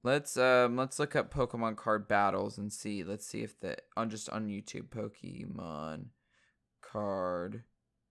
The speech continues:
battle. Um, so that was two years ago, one year ago, eleven months ago. Rebel Clash. Ooh,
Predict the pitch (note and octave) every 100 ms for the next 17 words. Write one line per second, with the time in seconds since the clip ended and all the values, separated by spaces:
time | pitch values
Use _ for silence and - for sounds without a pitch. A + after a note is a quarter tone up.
0 | _ _ - D#2+ E2+ E2 E2 D#2+ D2+ C#2
1 | A#1 A1 G1+ G1+ G1+ G1+ G1+ G1+ _ _
2 | _ - _ _ _ _ _ G#2 G#2+ A2+
3 | A#2+ A#2 A#2 B2+ A#2 A#2 A2+ A2+ B2 A#2
4 | A2 A2 A2 A2 A2 A2+ _ _ - -
5 | A#2+ D3 D3 - - D#3 D#3 C#3 C3 A#2
6 | B2 A#2+ A#2+ C3 C#3 A2+ B2+ B2 A#2 A2
7 | G#2+ G#2 G2+ A#2 C#3 _ _ - B2 B2+
8 | C3 C3 B2 A#2+ A#2 A2+ - A2+ A2+ G#2+
9 | A2+ C#3+ _ _ _ _ _ _ B2+ D3+
10 | D3+ A2 - B2 C3+ G#2+ G#2+ - - -
11 | A#2 C3 A2+